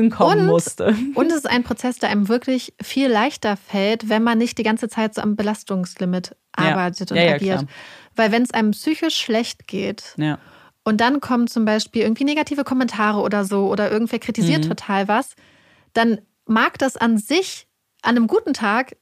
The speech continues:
Speaker 2: ist
Speaker 1: Mhm.
Speaker 2: einem das komplett egal. Dann denkt man wirklich nicht drüber nach. Aber wenn man sowieso schon an sich selbst zweifelt
Speaker 1: Und dann liest man sowas
Speaker 2: und dann
Speaker 1: auch
Speaker 2: liest
Speaker 1: noch.
Speaker 2: man sowas und das
Speaker 1: Ja.
Speaker 2: bestärkt nur die Tatsache, dass man eh denkt, man ist so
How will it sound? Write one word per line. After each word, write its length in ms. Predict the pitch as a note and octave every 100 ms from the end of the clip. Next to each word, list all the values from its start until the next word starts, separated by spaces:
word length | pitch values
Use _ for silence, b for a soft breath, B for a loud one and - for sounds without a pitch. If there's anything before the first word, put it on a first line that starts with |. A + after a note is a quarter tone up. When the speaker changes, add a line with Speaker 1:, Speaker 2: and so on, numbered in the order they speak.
| _ -
Speaker 2:
ist 160 | F3 E3
Speaker 1:
Mhm. 20 |
Speaker 2:
einem 100 | C4+
das 140 | C#4 -
komplett 320 | A#3 A#3 G#3+
egal. 380 | G3 G#3 G3 B3+ -
Dann 200 | G3 G3
denkt 180 | A3
man 160 | A3+ G#3+
wirklich 280 | G#3+ G#3+ -
nicht 120 | G3+
drüber 120 | G3+ G3
nach. 220 | A3+ A#3
Aber 160 | G3+ G3+
wenn 100 | G#3+
man 160 | G#3+ G#3+
sowieso 420 | G3+ G#3+ A#3 C4
schon 300 | - A#3 G#3
an 140 | G#3+
sich 160 | G3 -
selbst 440 | B3+ - - -
zweifelt 420 | - F#3+ F#3+ F#3 F3+
Speaker 1:
Und 120 | F3
dann 200 | F3+ F3+
liest 320 | F3+ F#3+ -
man 140 | F3
sowas 120 | D#3+ A#3
Speaker 2:
und 80 |
dann 120 | B3+ C4+
Speaker 1:
auch 100 | D#3
Speaker 2:
liest 140 | F3
Speaker 1:
noch. 100 | D#3
Speaker 2:
man 140 | G#3 G3
sowas 360 | G3 A3+ -
und 140 | A3 A3+
das 80 |
Speaker 1:
Ja. 80 | D#3+
Speaker 2:
bestärkt 460 | A#3 - C4 E4 -
nur 80 | A#3
die 100 | A3+
Tatsache, 380 | B3+ C4 A#3
dass 120 | G#3+ A3
man 120 | G3+
eh 160 | D4+
denkt, 240 | C4 A3 G#3
man 100 | F#3+
ist 140 |
so 80 | G3+